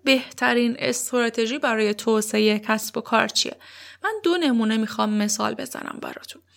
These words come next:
توی استراتژی اول شما باید یک ارتباط برقرار کنید با مخاطبتون.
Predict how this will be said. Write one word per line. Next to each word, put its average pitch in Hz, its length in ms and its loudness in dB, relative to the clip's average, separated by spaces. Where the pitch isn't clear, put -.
توی 480 180 8
استراتژی 240 640 4
اول 214 640 4
شما 277 300 2
باید 233 460 0
یک 359 300 0
ارتباط 254 1000 2
برقرار 220 640 4
کنید 339 480 -8
با 277 160 4
مخاطبتون. 233 920 0